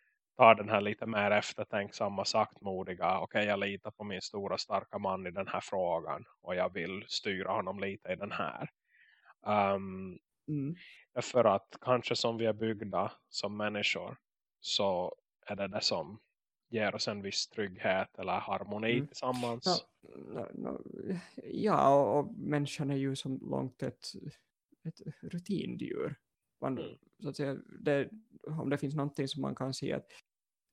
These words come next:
Speaker 2: att funkar på ett visst sätt, någonting man inte behöver gå omkring och oroa sig över, så, eller vara osäker på,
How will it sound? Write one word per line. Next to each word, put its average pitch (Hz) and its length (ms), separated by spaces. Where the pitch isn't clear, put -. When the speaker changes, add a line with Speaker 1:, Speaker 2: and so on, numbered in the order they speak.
Speaker 2:
att - 160
funkar 147 460
på - 160
ett 127 160
visst 131 340
sätt, - 600
någonting 123 440
man 123 260
inte 143 320
behöver 127 560
gå - 120
omkring 127 340
och 131 140
oroa - 440
sig - 220
över, - 300
så, 101 300
eller 120 180
vara 123 160
osäker 160 600
på, - 320